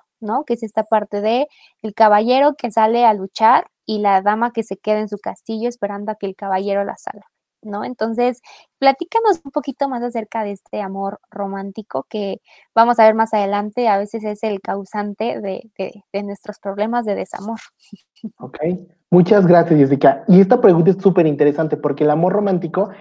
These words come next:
Speaker 2: ahí vemos súper reflejado el componente cultural, en el cual nos dicen ciertas reglas. Pero el amor romántico, em,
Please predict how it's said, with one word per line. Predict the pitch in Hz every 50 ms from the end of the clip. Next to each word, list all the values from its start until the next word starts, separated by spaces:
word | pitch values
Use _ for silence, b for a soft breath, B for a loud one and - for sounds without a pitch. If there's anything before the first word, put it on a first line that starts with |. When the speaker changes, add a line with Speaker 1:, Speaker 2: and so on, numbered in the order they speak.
| B B B
Speaker 2:
ahí | - - 165 165
vemos | 170 180 196 196 202 196 196 - - -
súper | - 214 190 208 196 170
reflejado | 160 151 - 143 135 135 - 143 147 170 214 226 B B B B
el | - 143 143
componente | - 156 151 143 147 147 151 156 151 185 -
cultural, | - 143 127 127 - 139 139 131 131 127 - - _ b b b b b
en | 147 151
el | 151 147 143
cual | 185 165 165
nos | 175 175 160
dicen | 175 175 180 - 190 190 180
ciertas | 190 175 156 135 143 - - 139 135 -
reglas. | 143 - 160 160 151 139 131 120 107 - - _ B B B B B B B
Pero | _ 190 185
el | 180 180 180
amor | 180 190 208 220 220
romántico, | 269 247 240 208 180 196 190 - 226 247 285 - -
em, | 156 143 139 135 135